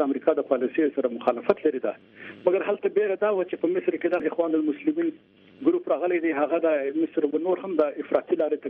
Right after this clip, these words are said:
کشي. خو دا د ترکیې مسله بله ده. اوس په ترکیه کې هغه د خپله د انتخاباتو د لارې څخه دغه د اردوان او دا راغلي دي دغه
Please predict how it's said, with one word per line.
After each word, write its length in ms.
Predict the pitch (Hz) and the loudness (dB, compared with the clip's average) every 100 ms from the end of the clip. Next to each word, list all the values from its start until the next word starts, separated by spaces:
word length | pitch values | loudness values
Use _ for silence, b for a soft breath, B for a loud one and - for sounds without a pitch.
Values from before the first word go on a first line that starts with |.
| - | -6
کشي. 340 | - 139 147 143 - - B B - 180 | 0 0 0 -4 -18 -20 B B 0 2
خو 60 | 220 | 2
دا 80 | 208 | 0
د 120 | 190 180 | 0 -2
ترکیې 360 | 160 214 208 | 0 -2 -2
مسله 300 | 175 185 190 208 | -4 -2 0 0
بله 160 | 220 175 | -2 -2
ده. 80 | - - | -8 -12
اوس 120 | - 147 | -2 0
په 40 | - | 0
ترکیه 240 | 147 196 190 | 0 -2 0
کې 60 | 180 | 0
هغه 120 | 180 | 0
د 220 | 180 - | -2 -6
خپله 180 | - 180 170 | -2 0 2
د 20 | 147 | -2
انتخاباتو 580 | 160 - 165 226 202 | 0 0 2 0 -2
د 80 | 180 | 0
لارې 180 | 170 165 - | 2 2 0
څخه 200 | 156 151 | -2 2
دغه 160 | 147 143 | 2 2
د 100 | 143 143 | 2 2
اردوان 340 | 139 151 151 143 | 2 2 2 2
او 40 | 143 | 2
دا 60 | 139 | 2
راغلي 260 | 127 147 131 | 2 2 0
دي 80 | 127 | 2
دغه 180 | 127 120 | 2 0